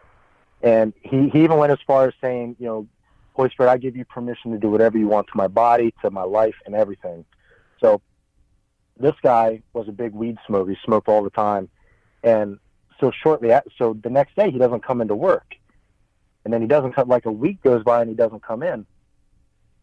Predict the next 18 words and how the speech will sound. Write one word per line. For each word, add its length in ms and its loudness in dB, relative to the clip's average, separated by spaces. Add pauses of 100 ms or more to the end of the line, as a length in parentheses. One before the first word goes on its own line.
(160)
So, 380 0 (520)
um, 440 0
finally, 280 2
he 80 -4
comes 260 -4
back 220 2
in. 120 -2
He's 180 -10
all 280 0 (220)
swollen. 420 -2
His 140 -12
lips 260 0
are 60 -2
big. 240 0
His 100 -4
eyes 320 4
are 60 0
almost 260 0